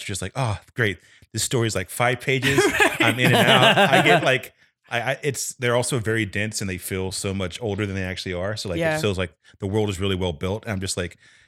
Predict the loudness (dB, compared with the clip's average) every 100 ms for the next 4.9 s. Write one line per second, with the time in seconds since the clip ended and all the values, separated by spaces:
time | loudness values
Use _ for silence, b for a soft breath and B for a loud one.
0 | b _ -2 0 0 -4 -2 -4 -2 -2
1 | -2 -6 -10 -8 -8 -8 -4 -4 -2 -4
2 | -4 -2 -2 -2 -2 -2 -2 -2 -2 -2
3 | -2 -4 -6 -8 -8 -8 -8 -8 -8 -10
4 | -10 -10 -4 -2 -2 -4 -4 -4 -6